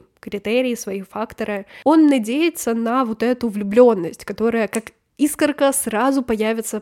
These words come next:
при первой же встрече и первом свидании.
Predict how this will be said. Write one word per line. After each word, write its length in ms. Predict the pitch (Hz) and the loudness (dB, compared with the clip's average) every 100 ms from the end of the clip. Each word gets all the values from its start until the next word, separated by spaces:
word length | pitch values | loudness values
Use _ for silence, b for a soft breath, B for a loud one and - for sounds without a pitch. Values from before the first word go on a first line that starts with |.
| - | -8
при 120 | 233 | -10
первой 580 | 196 - 247 240 220 220 | -10 -4 0 2 2 -4
же 220 | 208 202 | -2 -4
встрече 580 | 196 - 202 240 240 226 | -4 -6 -2 -2 -4 -8
и 60 | 214 | -6
первом 380 | 214 208 202 | -4 -4 -6
свидании. 600 | 202 - 190 180 180 170 | -10 -10 -8 -8 -8 -10